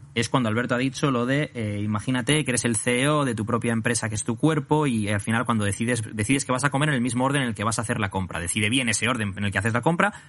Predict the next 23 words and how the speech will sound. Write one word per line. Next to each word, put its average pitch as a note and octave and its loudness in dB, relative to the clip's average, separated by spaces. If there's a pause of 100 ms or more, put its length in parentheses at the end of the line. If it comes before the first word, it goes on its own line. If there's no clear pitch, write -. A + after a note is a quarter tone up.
(300)
decide A2 0
bien A#2 2
cómo A2 2
vas G#2+ 0
a A2 -2
comer G#2 2
en G#2+ 2
ese - 0
orden, F2+ 2
¿no? - 2
Pues A#2+ 2
eso B2+ 2
para C3 4
mí C#3 2
es C#3+ 0
una B2+ 2
perla C#3+ 4
que G#2+ 0
yo A#2+ 2 (200)
me A2 4
llevo A2 2
hoy, F2+ 0
¿no? C#3 2